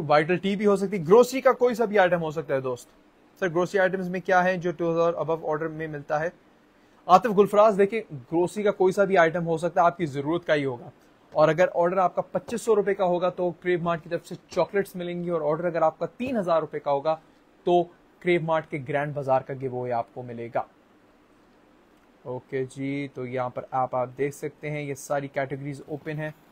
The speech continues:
Crave Mart की। तो दोस्तों, अभी भी आखिरी पाँच minutes चल रहे हैं दोस्तों, अपने orders अगर आप done कर सकते हैं कर लें, आखिरी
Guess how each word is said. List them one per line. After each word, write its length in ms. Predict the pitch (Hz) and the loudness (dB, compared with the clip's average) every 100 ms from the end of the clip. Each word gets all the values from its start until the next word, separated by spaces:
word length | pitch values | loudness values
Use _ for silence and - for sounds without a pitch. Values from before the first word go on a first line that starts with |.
| _ _ _ _ _ _ _ | _ _ _ _ _ _ _
Crave 220 | 143 143 143 | -4 -2 -2
Mart 240 | 139 143 | -4 -4
की। 260 | - 156 - _ _ _ | -6 -6 -6 _ _ _
तो 40 | 135 | -6
दोस्तों, 400 | 147 143 175 165 - _ _ _ - - - | -4 0 -2 -2 -8 _ _ _ -20 -20 -6
अभी 160 | 151 165 | 0 2
भी 120 | 175 | 6
आखिरी 320 | 170 160 180 175 | 6 6 0 2
पाँच 300 | 170 170 - | 2 2 -2
minutes 240 | 175 - | -6 -4
चल 160 | 185 165 | -2 -2
रहे 220 | 165 175 | 0 0
हैं 200 | 175 175 | 0 0
दोस्तों, 600 | 165 165 - 185 185 - - | 0 -2 0 0 0 -2 -8
अपने 220 | - 170 | -8 -6
orders 360 | - 160 170 160 | -2 0 0 0
अगर 180 | 156 151 | 2 2
आप 220 | 147 131 | 2 0
done 180 | 151 160 | 0 0
कर 140 | 165 | -4
सकते 280 | - 165 - | -4 -6 -6
हैं 160 | 165 - | -8 -2
कर 120 | 175 | 0
लें, 200 | 170 180 | 0 -2
आखिरी 440 | - 151 147 156 | -2 -4 -4 -10